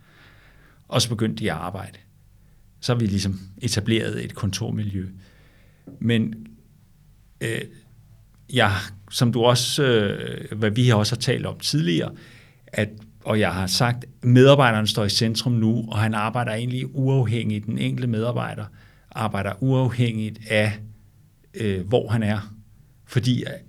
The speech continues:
at vedkommende er blevet digitaliseret. Det vil sige, I T er f-,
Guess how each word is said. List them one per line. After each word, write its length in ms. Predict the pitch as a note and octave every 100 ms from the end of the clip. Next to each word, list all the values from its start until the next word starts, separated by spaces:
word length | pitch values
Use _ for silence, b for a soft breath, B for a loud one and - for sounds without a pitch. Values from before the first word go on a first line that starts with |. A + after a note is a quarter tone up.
| -
at 180 | A#2+ G2+
vedkommende 420 | A2+ A2+ A#2 A2
er 40 |
blevet 200 | A2 G#2
digitaliseret. 680 | G2+ F#2 G2+ F#2 - - - - b b b b b -
Det 140 | B2+
vil 100 | C3
sige, 540 | A#2+ - A#2+ A#2+ A#2+ - - - _ - - - - - - - _ _ - - - -
I 240 | - D#3+ D#3
T 140 | - C#3+ C3 - - - - - - _ - - _ _ - - - -
er 140 | A#2 A2
f-, 420 | - - -